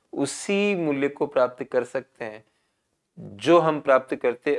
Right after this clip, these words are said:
अगर केवल हम अंतिम वस्तु को ध्यान में रखते। तो मैं उसी न्यूमेरिकल को फिर से लूंगा जो गेहूं, आटा और ब्रेड से जुड़ा हुआ है और अगर आपको उसमें वो बात संगतिपूर्ण लगती है,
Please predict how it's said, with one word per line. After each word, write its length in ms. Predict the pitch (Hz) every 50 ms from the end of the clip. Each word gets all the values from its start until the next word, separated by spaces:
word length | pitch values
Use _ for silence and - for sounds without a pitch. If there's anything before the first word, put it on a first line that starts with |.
| - - -
अगर 240 | 127 127 131 165 160
केवल 380 | 156 - 156 135 131 131 135
हम 260 | 123 127 131 123 123 131 _ _ _ _ _ _ _ _
अंतिम 460 | - 131 135 135 135 - - 170 156 143
वस्तु 320 | 131 - - - - 135
को 160 | 123 - 139
ध्यान 240 | 127 117 110 101 104
में 180 | 101 95 98 98
रखते। 360 | 98 - _ _ _ - 117 _ _ _ _ _ _ _ _ _ _ _ _
तो 120 | - 139 135
मैं 200 | 135 139 147 147
उसी 360 | 143 143 - - - 185 180
न्यूमेरिकल 560 | 170 160 147 139 135 135 135 131 - 147 139
को 160 | 127 - 143
फिर 220 | 131 - - 120 120
से 160 | - - 135
लूंगा 380 | 127 117 113 113 113 117 120 120 - _ _ _ _ _ _ _ _
जो 120 | 110 113 117
गेहूं, 500 | 107 101 113 120 120 123 131 139 156 160 - -
आटा 400 | - 107 110 - - - 135 127
और 480 | 127 120 - - - - 113 117 117
ब्रेड 400 | 107 110 104 110 117 120 127 123
से 180 | 127 127 - 127
जुड़ा 220 | 110 110 107 113
हुआ 200 | 110 107 101 104
है 120 | 107 117 - _ _ _ _ _ _ _ _ _ _
और 260 | - 131 127 135 135 139 - - _ _ _ _ _ -
अगर 220 | 135 131 135 175 175
आपको 440 | 160 147 143 - - - 170 170
उसमें 520 | 170 165 - 165 143 - - - 170 170 175
वो 140 | 170 170 165
बात 460 | 156 143 139 139 143 151 147 - _ _ -
संगतिपूर्ण 880 | 165 160 156 - - 143 139 139 170 165 - 180 175 - 139 135 127 113
लगती 320 | 104 95 - _ - -
है, 180 | - - -